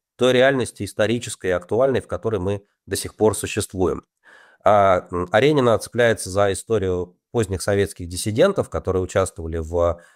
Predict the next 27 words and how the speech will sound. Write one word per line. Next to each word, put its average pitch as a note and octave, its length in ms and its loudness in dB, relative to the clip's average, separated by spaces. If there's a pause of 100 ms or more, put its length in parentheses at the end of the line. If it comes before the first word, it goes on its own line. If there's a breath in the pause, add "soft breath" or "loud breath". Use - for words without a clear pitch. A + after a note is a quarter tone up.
(140 soft breath)
движении, F2 680 0 (120)
а, D#2+ 240 0
и D#2 60 -8
создавали F2 460 0
там - 220 -14
партию F#2+ 360 -2
«Зелёных», A#2 520 2 (220 soft breath)
экологический F#2 640 -2
протест, C#3 500 0
ещё G2 180 -4
начинавшийся G2+ 640 -2
в - 60 -12
Советском F2+ 400 -4
Союзе. F2+ 500 -2 (640 soft breath)
Прослеживают B2 640 2
связи A2 340 0
этих F#2 260 -4
людей G2+ 360 0
с, - 280 -10
э, F2+ 220 -2
возможно, F#2 500 -4
со F2+ 240 -2
спецслужбами C3+ 840 -2 (420 soft breath)
и C3+ 340 2
внезапно A#2+ 500 0
устанавливают, G#2+ 680 -2
что, G2+ 500 -4